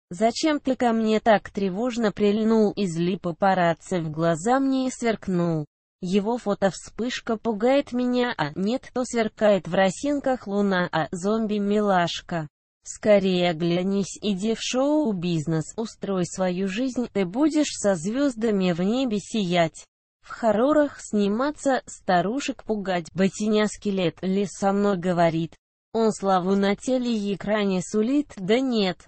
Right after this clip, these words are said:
ты ослышался, мёртвенький мой.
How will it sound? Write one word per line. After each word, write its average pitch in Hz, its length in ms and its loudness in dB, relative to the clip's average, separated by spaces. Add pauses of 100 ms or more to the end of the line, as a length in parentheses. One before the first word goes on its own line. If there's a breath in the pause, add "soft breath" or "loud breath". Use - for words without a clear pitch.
ты 202 180 2
ослышался, 208 880 -2
мёртвенький 214 720 -4
мой. 147 380 -2